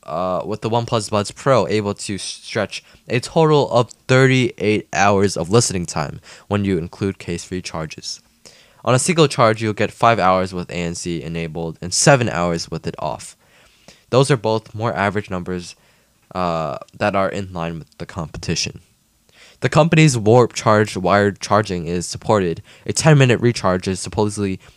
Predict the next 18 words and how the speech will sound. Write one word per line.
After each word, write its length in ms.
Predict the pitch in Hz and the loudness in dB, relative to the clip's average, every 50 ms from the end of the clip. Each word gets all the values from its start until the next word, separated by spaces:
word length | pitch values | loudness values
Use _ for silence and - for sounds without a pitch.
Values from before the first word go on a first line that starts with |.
| _ _ - | _ _ -6
good 180 | - 98 90 82 | -4 -4 -4 -4
for 440 | - - - 92 90 90 90 82 - _ _ _ _ _ | -8 -10 -6 -4 -2 -2 -4 -6 -8 _ _ _ _ _
ten 280 | - - - 92 87 80 | -10 -6 -6 -4 -4 -6
hours 300 | - - 82 82 85 82 | -6 -4 -4 -4 -4 -6
of 140 | - 73 71 | -8 -4 0
listening, 460 | 101 107 - - - 78 73 - - - - - - - - - | 2 2 2 2 0 0 -2 -6 -12 -18 -20 -20 -20 -20 -8 0
and 380 | - 104 107 107 107 110 92 | 2 4 6 6 4 4 4
you 80 | 104 117 | 2 4
can 160 | - - 147 | 4 6 6
also 320 | - 87 127 - - 156 135 | 6 6 6 6 6 4 4
juice 280 | - - 113 113 - | 4 4 2 4 4
them 200 | - 110 90 - - - | 2 2 2 0 -2 0
up 240 | - 101 98 - _ - - - _ _ - | 0 0 0 0 _ -18 -18 -18 _ _ 0
on 180 | 101 101 98 - | 2 2 2 2
any 260 | - 113 127 135 127 120 | 4 6 8 8 8 8
Qi 240 | - - - 113 | 6 4 4 6
wireless 440 | 107 95 98 95 92 92 92 90 - | 6 6 4 4 4 4 2 0 -2
charger. 520 | - - - 95 90 85 - - - - | -4 0 2 2 2 2 0 -4 -10 -12